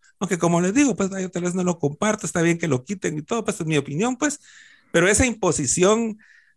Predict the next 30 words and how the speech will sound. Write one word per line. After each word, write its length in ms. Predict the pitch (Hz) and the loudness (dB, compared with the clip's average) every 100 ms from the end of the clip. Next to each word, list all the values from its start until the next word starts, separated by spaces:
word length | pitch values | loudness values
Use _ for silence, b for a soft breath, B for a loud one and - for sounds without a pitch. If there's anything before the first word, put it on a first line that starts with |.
| _ - | _ -4
eh, 440 | 147 104 123 127 | -2 2 4 4
eh, 220 | - 139 147 | 4 2 2
no 240 | 156 175 | 2 2
son-, 260 | 185 196 196 | 2 0 0
no, 120 | 180 - | -2 -2
no, 160 | 170 180 - | -2 -4 -2
no 140 | 180 | -2
sonó 340 | 180 190 175 202 | 0 0 0 0
en 80 | |
un 160 | 185 190 | 2 0
sentido 400 | 175 170 160 185 | 0 -2 0 0
abierto 400 | 165 165 180 208 | 2 2 0 -2
de 140 | 160 131 | -4 -4
que 220 | 123 107 | -6 -4
se 160 | - | 0
les 180 | 110 107 | 0 2
entendiera 680 | 117 107 104 101 117 165 180 | 0 0 0 0 2 2 2
qué 160 | - 147 | 0 -2
es 100 | 151 | 0
lo 80 | 156 | -4
que 120 | 135 | -4
querían 280 | 120 147 170 | -4 -2 -2
decir, 220 | 143 233 | -4 -2
sino 280 | 311 277 - | -2 -2 0
que 100 | 120 | 4
de 100 | 131 | 4
una 160 | 127 | 4
vez 140 | 123 123 | 2 2
los 180 | 110 - | -2 -6
cortaron, 460 | - - 196 - | -10 -2 -2 -2